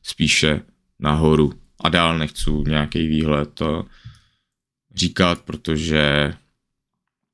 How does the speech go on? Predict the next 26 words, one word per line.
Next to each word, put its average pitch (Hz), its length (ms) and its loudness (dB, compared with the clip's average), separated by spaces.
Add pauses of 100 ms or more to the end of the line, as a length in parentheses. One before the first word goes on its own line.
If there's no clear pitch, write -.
(560)
eh, 80 300 -4
to 82 100 0
už 78 100 0
by 82 140 0
bylo 78 320 0
trošku 71 920 -4 (220)
přehnané. 82 720 0 (540)
Ale 110 120 2
předpokládám 107 560 2
samozřejmě, 90 500 2
že 85 100 2
nějaký 80 260 0
ten 82 160 -4
všeobecný 71 560 -2
růstový - 420 -6
trend - 440 -6 (720)
bude 73 460 0 (160)
d-, - 200 -8 (220)
převládat. 87 720 0 (1080)
To - 60 -4
je 62 60 -2
to 78 100 -4
slovo, 69 340 -2
co - 80 -18
jsem - 200 -12
hledal. 55 360 -6